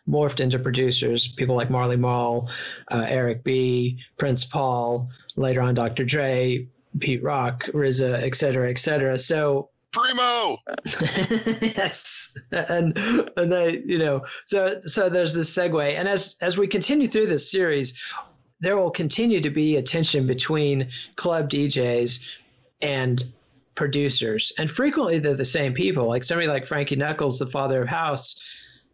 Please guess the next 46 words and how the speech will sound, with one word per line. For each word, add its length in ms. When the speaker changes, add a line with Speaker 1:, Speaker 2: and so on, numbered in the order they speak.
Speaker 1:
he's 400
definitely 540
a 40
club 280
D 120
J, 300
but 140
he's 140
also 360
a 60
record 340
producer. 460
And 120
these 200
roles 440
are 140
distinct, 640
even 240
if 100
sometimes 480
they're 340
performed 420
by 100
the 80
same 280
people. 560
And 120
from 180
there, 180
they 80
segue 500
into 180
turntablism. 1000
And 120
this 160
is 120
another 340
thing 420
that 240
absolutely 720
indisputably 640
comes 320
out 120
of 80
hip 220
hop, 380